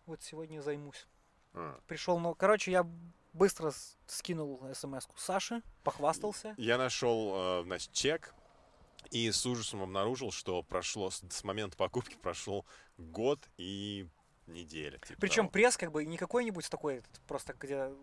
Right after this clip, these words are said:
Speaker 1: утягивается какими-нибудь там этими
Speaker 2: Ну да, самодельный, еще че-то. Нет,
Speaker 1: Да.
Speaker 2: дорогой за там, сколько он стоит? Триста пятьдесят?
Speaker 1: Ну,
Speaker 2: Плюс
Speaker 1: что-то такое.
Speaker 2: налоги, плюс доставка. Четыреста пятьдесят, по-моему, счет был в итоге.
Speaker 1: Ну да, ну, короче, такой
Speaker 2: Доллар.
Speaker 1: пресс, который нормальный, там, все такое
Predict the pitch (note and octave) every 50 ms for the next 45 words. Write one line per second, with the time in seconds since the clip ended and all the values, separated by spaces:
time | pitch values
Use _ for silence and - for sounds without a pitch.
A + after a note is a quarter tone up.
0 | C#3 D#3+ F3+ D#3+ - - F#3 F3 D#3+ D3+ D3 D3+ C#3+ - - - - - - -
1 | D3+ D3 C#3 C3+ C3 C3 - - C3 C3 B2+ - - C3 C3 - A2+ A#2 A2 F#2+
2 | E2+ F2 D#2+ D2+ - - F2+ F2 E2+ F2 G2+ G#2+ G2 F2 D#2 - - F2 D#2+ -
3 | - D#2 - - A2 G2 - - - - - - - F2 G2 F#2+ G2 F#2+ F#2 A2+
4 | C#3+ E3 A2+ F2 E2 D2+ D#2+ D#2 D2 C#2+ - _ _ - - - - - E2+ D2+
5 | - C#2+ C2+ C2 - - - D#2 C#2+ C2+ - - - - - - - - - -
6 | - - - - - - E2+ - - - - - - F#2+ G#2 A2 - - - -
7 | _ _ _ - G#3 G#3+ A3+ A#3 A3 F3 D3 _ - G2 G2 F2 - - - -
8 | - C#2+ - F2 F2+ F2+ F#2 G2 F#2+ D#2+ - F2 F2+ E2 D2+ F2 E2 - - A#2
9 | A2+ - - - - C3+ A#2 - - - A2 - A#2 E2 - - D2 C#2+ C#2 C#2
10 | - - - D#2 D2 C2+ C#2 C#2 C#2 D2 - - - F#3+ F#3+ F#3 F#3 F#3 E3+ E3
11 | C#3 C3+ C#3 - F3+ F3+ E3+ - - F3 F#3 - F#3+ E3 D#3 F3+ G#3 G#3+ - -
12 | - E3+ D#3+ D#3 D#3 D3+ D#3 E3+ F3+ G3 G#3+ A3 G#3+ G3+ F#3+ F#3 F3 F3 F3 D3+
13 | - - B2+ A#2 A#2+ A#2+ B2 B2 - - - - - C3+ B2 B2+ - - C3 B2